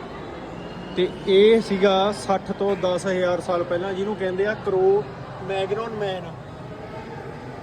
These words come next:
ਤੇ ਆਹ ਬਾਈ, ਜਿਹੜਾ ਅੱਜ ਆਪਾਂ ਪ੍ਰੈਜ਼ੈਂਟ ਦੇ ਵਿੱਚ ਸਾਰੇ ਬੰਦਿਆਂ ਦੀ ਸ਼ਕਲ, ਅੱਜ ਜਿਹੜਾ ਮਨੁੱਖ ਦਿਖਦਾ ਉਹ ਇਸ ਤਰ੍ਹਾਂ ਦਾ ਵਾ, ਮਾਡਰਨ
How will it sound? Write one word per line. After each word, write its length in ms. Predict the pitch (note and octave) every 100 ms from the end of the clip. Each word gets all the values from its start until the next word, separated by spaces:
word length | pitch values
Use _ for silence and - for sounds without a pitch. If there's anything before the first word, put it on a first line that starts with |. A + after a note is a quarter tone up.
| D3+ D3+ - - - - C#3 - - - B2+ - - B2+ - - - - - - - - - - - - - - -
ਤੇ 100 | F3+
ਆਹ 180 | F#3+ G3+
ਬਾਈ, 280 | F#3 G#3+ A3 - - -
ਜਿਹੜਾ 280 | E3+ F#3+ G3+
ਅੱਜ 160 | E3+ F#3+
ਆਪਾਂ 220 | F#3 F#3+
ਪ੍ਰੈਜ਼ੈਂਟ 480 | E3+ F3+ F#3 F3+ F3
ਦੇ 100 | F#3
ਵਿੱਚ 140 | E3+
ਸਾਰੇ 460 | - E3 E3+ G#3 G#3+
ਬੰਦਿਆਂ 320 | F3 E3 F3
ਦੀ 80 | E3+
ਸ਼ਕਲ, 380 | E3+ E3 E3+ F3 - - - - - - - - - - - D#3+
ਅੱਜ 80 | C#3+
ਜਿਹੜਾ 200 | F3 F#3+
ਮਨੁੱਖ 300 | F3+ E3+ F3
ਦਿਖਦਾ 420 | D#3+ D#3 E3 E3 - - E3+
ਉਹ 140 | E3+
ਇਸ 100 | E3
ਤਰ੍ਹਾਂ 280 | - F3 F3
ਦਾ 100 | E3
ਵਾ, 200 | D#3+ E3 F3 - - - - - - - -
ਮਾਡਰਨ 400 | D#3+ F#3 F#3 F#3+